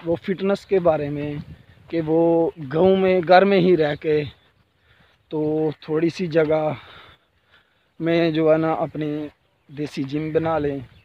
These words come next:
और अपने workout के लिए बहुत आसान हो जाएगा। तो अभी मैं सोच रहा था कि जहाँ पे मैं workout करता था नहर के करीब,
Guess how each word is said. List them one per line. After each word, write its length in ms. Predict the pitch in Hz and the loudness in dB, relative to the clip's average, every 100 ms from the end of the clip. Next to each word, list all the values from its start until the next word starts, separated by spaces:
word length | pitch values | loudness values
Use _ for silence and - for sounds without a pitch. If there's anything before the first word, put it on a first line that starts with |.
| - | -6
और 240 | 143 139 143 | -2 -2 -2
अपने 520 | 151 - 143 131 135 | -4 -6 -10 -8 -8
workout 560 | 139 131 123 135 123 123 | -6 -8 -6 -8 -8 -6
के 100 | 131 | -6
लिए 420 | 123 127 120 120 - - _ _ | -6 -6 -6 -8 -14 -20 _ _
बहुत 320 | 131 139 143 147 | -6 -4 -4 -8
आसान 340 | - 170 160 | -4 -2 -2
हो 60 | 165 | 0
जाएगा। 380 | 175 175 180 175 _ _ _ _ _ _ _ _ _ _ | 4 4 4 0 _ _ _ _ _ _ _ _ _ _
तो 200 | 170 170 170 | -4 0 0
अभी 560 | 180 180 214 233 208 175 - - - - _ _ - - _ - - - - - | 0 -2 0 2 2 -2 -12 -20 -20 -20 _ _ -20 -20 _ -20 -20 -20 -20 -10
मैं 180 | 170 202 | 4 6
सोच 320 | 202 247 214 214 | 6 8 8 10
रहा 220 | 214 214 | 12 12
था 200 | 202 220 | 10 6
कि 420 | 175 220 226 233 214 | 8 8 12 12 10
जहाँ 280 | 202 202 | 6 6
पे 140 | 202 220 | 6 4
मैं 460 | 226 202 196 196 196 | 6 4 4 2 2
workout 480 | 180 185 180 208 190 | 4 4 6 6 6
करता 340 | 208 170 180 156 | 4 4 4 2
था 220 | 170 175 175 - - - _ _ _ _ _ _ - _ _ _ - - - - _ _ - - | 6 6 4 -4 -20 -20 _ _ _ _ _ _ -20 _ _ _ -20 -20 -20 -20 _ _ -20 -8
नहर 380 | 170 185 175 196 | 0 4 6 6
के 120 | 196 | 4
करीब, 320 | 175 160 120 | 0 -2 -4